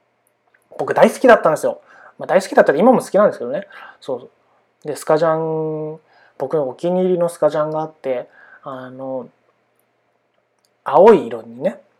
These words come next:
鯉、鯉ね、魚の鯉がこう刺繍されてるね、スカジャンを着てたんですよ。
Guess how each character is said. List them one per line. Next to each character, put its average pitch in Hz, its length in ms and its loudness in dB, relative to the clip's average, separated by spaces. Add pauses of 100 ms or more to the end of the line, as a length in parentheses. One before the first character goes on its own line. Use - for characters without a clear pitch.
(540)
鯉、 - 280 6 (460)
鯉 170 220 2
ね、 123 100 -8
魚 202 380 4
の 190 100 4
鯉 190 260 2 (600)
が 208 160 6
こ 135 140 -2
う - 20 -2
刺 - 160 -8
繍 156 220 0
さ - 140 2
れ 147 80 2
て 147 120 2
る 147 100 2
ね、 185 160 -4
ス - 140 -20
カ 139 100 0
ジ 135 100 -4
ャ 135 140 -4
ン 139 80 -2
を 135 60 -6
着 135 80 -18
て 156 100 -4
た 131 140 -8
ん 123 60 -14
で 120 40 -18
す - 140 -14
よ。 107 100 -12